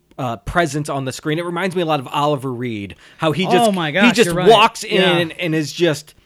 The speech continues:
Speaker 1: he is there.
Speaker 2: Yes.
Speaker 1: And you can't take your eyes off him.
Speaker 2: He's a barrel-chested dude who kinda looks like Zero Mostel, but, like, a tough version of that,
Speaker 1: Yeah.
Speaker 2: you know?
Speaker 1: So, and, um, man, I can't forget where I was going with this <laughs> 'cause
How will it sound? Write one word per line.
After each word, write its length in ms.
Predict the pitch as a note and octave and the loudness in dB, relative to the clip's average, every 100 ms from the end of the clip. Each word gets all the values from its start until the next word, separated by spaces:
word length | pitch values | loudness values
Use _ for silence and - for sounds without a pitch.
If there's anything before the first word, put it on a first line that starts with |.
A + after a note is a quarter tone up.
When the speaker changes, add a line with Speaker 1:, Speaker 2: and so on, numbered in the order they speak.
| _ _ | _ _
Speaker 1:
he 280 | - G3+ D#3+ | -6 0 0
is 180 | B2+ G2+ | 0 -6
there. 560 | A2 G2+ C#3+ B2+ F#2 D#3 | -12 -4 -2 -2 -4 -4
Speaker 2:
Yes. 480 | D3 A2 - - D3 | -6 -8 -12 -12 -8
Speaker 1:
And 240 | C3+ C3+ | -8 -6
you 300 | D#3+ E3+ D3+ - | -6 -6 -6 -12
can't 340 | - B3 B3 | -6 -6 -4
take 220 | - G#3+ | -2 -2
your 100 | F#3 | 0
eyes 280 | F#3 D4 G#3 | -2 -2 -2
off 240 | A2+ G#2+ - | -6 -8 -12
him. 100 | F2 | -10
Speaker 2:
He's 140 | E3 | -6
a 60 | D3 | -6
barrel-chested 920 | - F#3 F#3 G3 - F#3 E3+ E3 C3 | -2 -2 0 -2 -2 -4 -4 -8 -6
dude 240 | C#3 E3+ | -4 -4
who 80 | D3 | -6
kinda 360 | D3 - A3+ D4 | -8 -6 -2 0
looks 260 | C4+ - | -2 -2
like 160 | A#3+ E3+ | -4 -4
Zero 320 | C3 F#3+ G3+ | -2 0 0
Mostel, 480 | F3 E3+ - G#3+ G#3+ | -2 -4 -4 -2 0
but, 160 | F#3 F3 | -2 -2
like, 120 | D3+ | -6
a 60 | C3 | -8
tough 320 | - F#3+ F#3 | -10 -8 -8
version 340 | C3+ B2 B2+ A2+ | -8 -10 -10 -14
of 60 | |
that, 120 | G#2+ | -8
Speaker 1:
Yeah. 240 | D#3 C#3 A2 | -6 -4 -6
Speaker 2:
you 60 | D#3 | -8
know? 100 | C#3 | -8
Speaker 1:
So, 220 | F3+ D3 _ _ | -8 -10 _ _
and, 320 | E3+ D#3+ D3 - _ _ _ _ _ _ | -6 -4 -6 -12 _ _ _ _ _ _
um, 420 | E3+ D3 B2+ A#2 - | -2 0 0 -6 -10
man, 180 | F3+ F3 | -6 -4
I 80 | F#3 | -4
can't 240 | - G#3+ | -4 -6
forget 240 | - F#3+ C4+ | -6 -6 0
where 160 | F#3+ | 2
I 40 | E3 | 2
was 120 | D3+ | 0
going 260 | E3 E3 E3 | 2 4 4
with 140 | E3 | 2
this 280 | F3+ - - | 2 2 0
<laughs> 120 | - | -2
'cause 120 | F#3 | -2